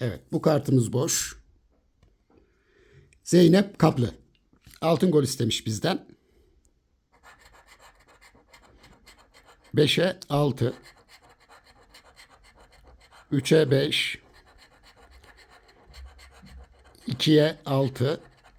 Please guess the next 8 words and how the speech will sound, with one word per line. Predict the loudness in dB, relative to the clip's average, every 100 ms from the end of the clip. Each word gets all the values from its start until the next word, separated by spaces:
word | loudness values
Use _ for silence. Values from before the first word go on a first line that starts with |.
| -20 _ _ -20 -20 _ -20 _ _ _ -6 2
Dörde | 4 4 2 -2
sekiz. | -2 -4 -2 -2 0 -2 -8 -10 -18 -20 -20 _ -20 _ -20 -20 -20 -20 _ _ _ _ _ _
İkiye | -8 -2 2 4 4
dört. | 2 0 -2 -8 -18 -20 _
Evet, | -6 -6 -4 -2
bol | 0
bol | 0 -2
iki | -2 -4